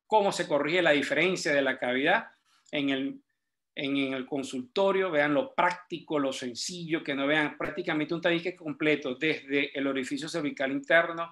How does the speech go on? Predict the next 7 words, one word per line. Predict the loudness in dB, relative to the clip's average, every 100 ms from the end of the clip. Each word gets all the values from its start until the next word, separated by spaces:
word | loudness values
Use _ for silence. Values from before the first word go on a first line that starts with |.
| -14 _ _
hasta | 0 0 0 0 0
la | 0
cavidad. | -2 -4 -4 -8 -10 _ -4
Él | 2 4
allí | 4 2
está | -2 -2 -2
colocando | 0 0 0 2 2 0 2 4 6 6 4 0 -8